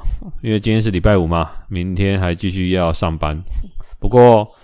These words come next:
开心一点啦，因为通常周六上班都是轻轻松松啦，好不好？那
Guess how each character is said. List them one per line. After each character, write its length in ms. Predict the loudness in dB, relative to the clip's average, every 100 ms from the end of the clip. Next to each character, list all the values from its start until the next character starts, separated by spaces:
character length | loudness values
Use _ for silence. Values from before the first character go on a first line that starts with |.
| -2
开 160 | 0 2
心 160 | 0
一 40 | 0
点 200 | 0 0
啦， 180 | -4 -4
因 180 | -2 2
为 500 | 4 4 2 0 -4 -16 _ _ _ -18 _ _ _
通 200 | 6 8
常 220 | 6 6
周 180 | 8 8
六 160 | 10 8
上 220 | 6 4
班 220 | 4 6
都 120 | 4
是 200 | 4 2
轻 200 | 2 2
轻 220 | 4 2
松 160 | 2 2
松 220 | 0 0
啦， 160 | -2 -4
好 100 | -2
不 80 | 0
好？ 240 | 0 -2 -6 -6 -12
那 460 | -6 -2 -2 -2